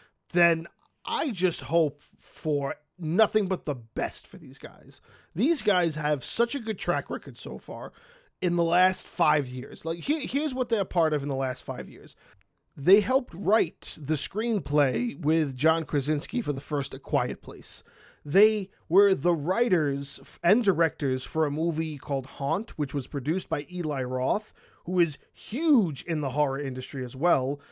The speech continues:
They also have this new film that's coming out, uh, I think later this year called The Boogeyman, which I think is based on a Stephen King short story. And this film, sixty-five, which is just so bizarre and so,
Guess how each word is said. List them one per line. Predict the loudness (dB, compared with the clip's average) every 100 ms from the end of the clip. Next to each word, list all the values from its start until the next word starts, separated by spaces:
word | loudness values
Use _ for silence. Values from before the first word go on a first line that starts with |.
| -20 -4
They | 2 2
also | 4 2 2 2 0 2
have | 0 0 0
this | 0 -2 0
new | 0 -2
film | 0 0 0
that's | -2
coming | -4 -4 -4 -4
out, | -2 -4 -6 -12 -6
uh, | -4 -2
I | -4
think | -6 -6
later | -2 0 0
this | -2 -4 -4
year | -4
called | -4 -4
The | -4
Boogeyman, | -4 -4 -2 -2 -2 -2 -6 -16 -20 _
which | -4 -2
I | -2
think | -2 -6
is | -4
based | -2 -2 -2
on |
a | -6
Stephen | -6 -8 -8 -10
King | -10 -10
short | -2 0 0
story. | -4 -4 -4 -4 -8 -12 -20 _ _ -4
And | 2 2 2 -2 -6 -8
this | -4 -2 -2
film, | -6 -4 -2 -2
sixty-five, | -4 -6 -4 -6 -4 -2 2 2 0
which | -4 -6
is | -4
just | 2 2 0 -14 _ _
so | -8 -4 -2 0 2 4 4
bizarre | 2 -2 0 2 4 2 -2 -4
and | -2 -2 -2
so, | -2 -2 2 4 6 6 4 0